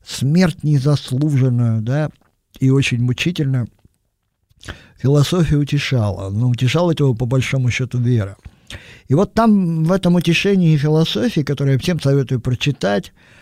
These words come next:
по объёму небольшая очень книга, но её стоит хотя бы раз в жизни прочесть, поверьте мне.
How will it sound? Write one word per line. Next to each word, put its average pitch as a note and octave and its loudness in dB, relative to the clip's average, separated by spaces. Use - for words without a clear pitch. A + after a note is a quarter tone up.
по D#3 4
объёму D#3+ 4
небольшая C#3 0
очень C3 0
книга, E3 -2
но C3+ 4
её E3 4
стоит A#3 -2
хотя E3+ 0
бы E3 0
раз E3 4
в C#3+ 0
жизни C#3+ 0
прочесть, C#3 -6
поверьте C3 -2
мне. G#2+ -8